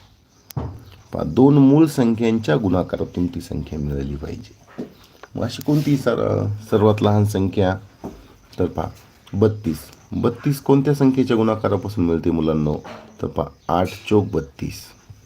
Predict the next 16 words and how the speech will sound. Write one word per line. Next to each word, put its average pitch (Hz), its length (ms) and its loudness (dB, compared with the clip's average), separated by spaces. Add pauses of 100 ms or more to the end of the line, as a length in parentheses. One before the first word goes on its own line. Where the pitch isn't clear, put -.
(560)
परंतु 110 320 2
आठ 139 380 0
पण 156 200 2
मूळ 127 200 6
संख्या 98 420 -2
नाही, 95 220 0 (120)
चार 85 180 2
पण 90 180 -2
मूळ 76 220 -2
संख्या 71 320 -10
नाही. 76 120 -14 (840)
अजून 117 260 2
बत्तीस, 143 400 2 (720)
सोळ 139 220 6
दुने 127 240 6
बत्तीस. 98 500 -2